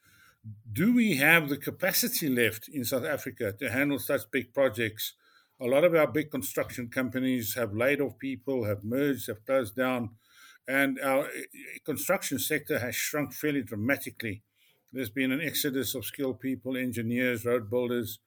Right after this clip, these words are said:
to other parts of the world as a result of the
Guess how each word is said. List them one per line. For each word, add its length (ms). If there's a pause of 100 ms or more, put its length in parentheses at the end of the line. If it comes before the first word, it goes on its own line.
(480)
to 120
other 140
parts 340
of 100
the 80
world 420 (260)
as 180
a 60
result 460
of 420
the 360